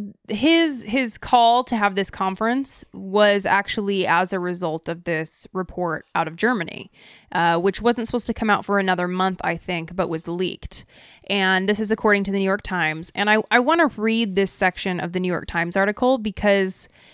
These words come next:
it really summarizes how the church has allowed this to continue and how they have consistently refused to take ownership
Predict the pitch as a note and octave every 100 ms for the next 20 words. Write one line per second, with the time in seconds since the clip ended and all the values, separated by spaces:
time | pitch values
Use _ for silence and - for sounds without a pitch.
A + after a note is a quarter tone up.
0 | _ _ _ D#4 - E4+ A4 A#4+ G#4+ C#4
1 | - _ _ _ _ _ - - G3+ A3+
2 | F#3+ E3+ E3 D#3 D#3 - - G3+ - A#3
3 | C4 G#3+ - - A#3 G3 E3 - - -
4 | F#3 G3 F#3+ F#3 F3 F3 F3+ - - G3
5 | G3 G3 G#3 A3 - - G3+ F3+ G3 F#3
6 | E3 D3+ D3 F3 F#3 F#3+ G3+ G#3 G3+ F#3+
7 | - A3+ G#3 - C#4+ - D#4 G#3+ B3+ A3+
8 | - G#3+ G#3 F#3+ G3+ - G3+ F3 - -
9 | _ - - _ _ _ - A#3+ A3+ F#3+
10 | C#3+ D2+